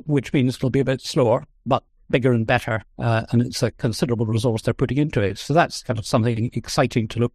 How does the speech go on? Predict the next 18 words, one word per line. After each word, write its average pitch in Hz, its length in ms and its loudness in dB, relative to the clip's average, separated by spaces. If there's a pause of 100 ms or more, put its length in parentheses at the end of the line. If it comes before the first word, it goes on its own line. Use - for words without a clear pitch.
forward 120 380 0
to. 104 180 -2 (500)
Uh, 139 300 2
but 143 180 0
also 180 300 4
there 156 120 0
was 165 300 0
the 135 120 0
output, - 640 -4
um, 131 480 0
during 139 320 2
the 139 100 2
expedition - 640 -2
by 120 140 0
podcast, 139 680 -2
by 123 140 2
other 139 200 2
means, 131 360 0